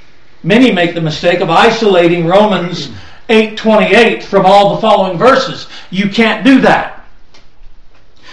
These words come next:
If you just isolate Romans chapter eight, verse twenty-eight, you're going to continue to be confused.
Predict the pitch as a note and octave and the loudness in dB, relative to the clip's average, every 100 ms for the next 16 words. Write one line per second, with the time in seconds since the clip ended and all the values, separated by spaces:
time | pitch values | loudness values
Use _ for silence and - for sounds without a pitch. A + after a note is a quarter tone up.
0 | - G3 E3+ A3 A#3+ A3+ G#3+ C4 C#4 C4+ | -4 -2 0 0 0 0 2 2 2 4
1 | B3 G#3+ A3 B3 A#3+ A#3+ B3 A#3 A3 A3+ | 4 6 4 4 2 0 2 2 4 4
2 | A#3+ A#3 A#3 A#3 B3 A#3+ A3+ B3 B3 C4+ | 4 4 2 2 2 2 4 4 2 -2
3 | G#3 A3 G#3+ G#3 G3+ - - A#3+ - C#4 | 0 0 0 -4 -6 -8 -4 -4 0 0
4 | A#3+ G3+ E3+ G#3+ G#3 F3 G#3+ B3 - - | 0 -2 -4 -4 -4 -6 -4 -2 -4 -6
5 | - | -18